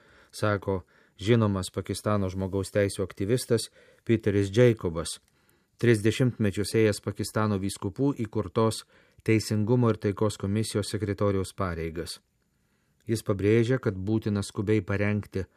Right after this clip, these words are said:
teisės aktus, kurie saugotų mažumas, ypač moteris. Taip pat reikia rengti visuomenės informavimo apie mažumų padėtį šalyje programas. Religinių mažumų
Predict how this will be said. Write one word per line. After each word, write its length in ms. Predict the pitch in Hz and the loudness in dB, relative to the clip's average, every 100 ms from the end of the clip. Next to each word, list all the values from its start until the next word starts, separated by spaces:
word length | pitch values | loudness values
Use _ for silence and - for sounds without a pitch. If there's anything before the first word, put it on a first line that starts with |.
| _ _ _ _ _ _ _ _ _ _ _ | _ _ _ _ _ _ _ _ _ _ _
teisės 480 | 113 117 107 95 - 110 | 2 4 2 -2 -6 -8
aktus, 640 | - - 143 - - - _ _ | -10 6 6 6 -4 -16 _ _
kurie 560 | - 107 104 104 98 90 - | -6 0 2 4 2 -2 -10
saugotų 760 | - 120 117 117 110 107 - 98 | -6 0 4 4 4 0 0 0
mažumas, 640 | 98 101 101 117 117 113 | 2 2 2 0 0 -2
ypač 300 | 101 92 - | -6 -8 -4
moteris. 640 | 117 123 113 85 78 - - _ _ _ | 0 2 0 -4 -10 -16 -20 _ _ _
Taip 220 | 117 117 | 2 6
pat 180 | 123 117 | 6 4
reikia 380 | 110 117 107 110 | 4 2 4 4
rengti 380 | 113 113 - 104 | 6 4 2 -2
visuomenės 560 | 104 135 131 120 104 - | 2 4 4 4 2 0
informavimo 840 | 101 104 95 104 107 104 101 95 90 _ _ _ | -4 -4 -2 2 2 2 2 -2 -4 _ _ _
apie 280 | - 95 104 98 | -10 -4 0 2
mažumų 400 | 104 101 107 101 | 2 2 2 2
padėtį 540 | 110 104 98 95 92 | 2 2 2 -4 -6
šalyje 320 | - 92 98 | -6 -4 -2
programas. 720 | 92 101 95 98 101 90 80 - _ _ _ _ _ _ - | -2 -4 -2 -2 -2 -2 -8 -16 _ _ _ _ _ _ -2
Religinių 460 | 107 117 113 117 113 | 2 4 4 4 4
mažumų 380 | 110 110 113 | 4 4 4